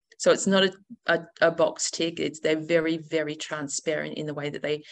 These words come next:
they care for their people, and it has a definite outcome because we're able to collect data. I, I also recently, um, was very, very lucky to do a, a, a, a national roadshow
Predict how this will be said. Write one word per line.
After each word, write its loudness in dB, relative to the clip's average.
they 4
care 2
for -8
their 0
people, -6
and -4
it -4
has -4
a 0
definite -2
outcome 0
because 2
we're 4
able 0
to -12
collect -2
data. -2
I, 6
I 8
also 4
recently, -4
um, -8
was -2
very, 4
very -4
lucky 0
to -2
do -2
a, 0
a, -4
a, 4
a 0
national 2
roadshow 0